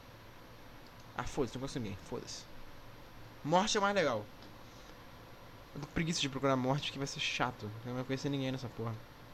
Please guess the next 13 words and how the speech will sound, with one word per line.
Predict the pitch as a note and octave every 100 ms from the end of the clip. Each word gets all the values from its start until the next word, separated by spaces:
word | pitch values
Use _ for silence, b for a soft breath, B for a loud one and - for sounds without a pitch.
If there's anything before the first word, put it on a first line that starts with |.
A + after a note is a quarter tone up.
| - - - - - - - - - - - - - - - - - - - - - - - - - - - - -
Ah, | C#3 C#3+ C#3+ C#3+ C#3+ C#3+ C#3 C#3+ D3+ F3+ C4
é |
um | A3
dia | B3+ B3+
merda | G3+ G3+ D3+ A#2
hoje. | C3 A#2 A2 - - - - -
Dia | D#3 A3
Nacional | G#3+ G#3+ D#3+ E3+ F3+
do | F3
Combate | E3+ D3 D3 E3+ -
ao | E3
Alcoolismo. | D#3+ A2+ A#2+ B2
Foda-se. | - C3 G2+